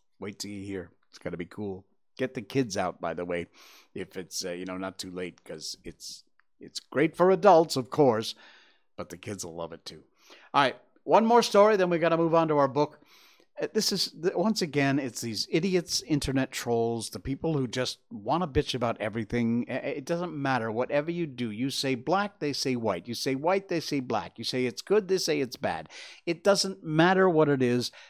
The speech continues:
Their entire life is spent sitting around eating Hot Pockets in mommy's basement on the internet and trolling people. That's all they do. They ha-,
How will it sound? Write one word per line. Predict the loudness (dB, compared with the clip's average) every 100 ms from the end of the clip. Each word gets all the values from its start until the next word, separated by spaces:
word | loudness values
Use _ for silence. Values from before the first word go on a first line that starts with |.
| _
Their | 2 4
entire | 4 2 -2 0 2 2
life | 2 2 0 -4 -8
is | -6
spent | -4 -2 -4 -2
sitting | 0 0 0
around | 4 6 6 2 -2 -10 -6
eating | 0 0 0
Hot | 0 6 6 8
Pockets | 6 6 0 -2 2
in | 4
mommy's | 6 6 6 4
basement | 2 4 2 0 2
on | 4 4
the | 6
internet | 4 2 0 -2 -4 -14 -20 -10
and | -2 -2 -2
trolling | -2 2 2 2 0
people. | -2 -10 -10 -4
That's | 0 0 -2
all | -4 2
they | 2
do. | 2 4 6 4 0 -8 -20 -6
They | -4
ha-, | -4